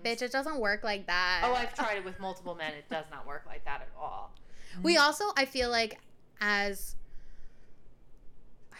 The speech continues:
Speaker 1: don't wanna, like, categorize all women, but I also feel like there are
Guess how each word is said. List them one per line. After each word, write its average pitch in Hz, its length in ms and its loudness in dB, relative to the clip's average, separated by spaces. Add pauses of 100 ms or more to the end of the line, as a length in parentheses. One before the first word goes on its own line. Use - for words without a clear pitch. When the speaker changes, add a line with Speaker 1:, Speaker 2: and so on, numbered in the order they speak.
Speaker 1:
don't 240 100 -10
wanna, 254 140 2
like, 202 160 0
categorize - 500 -2
all - 140 -8
women, 202 380 -6
but 240 100 2
I 240 100 8
also 214 380 2
feel 214 240 2
like 190 300 0
there 202 220 4
are 185 500 4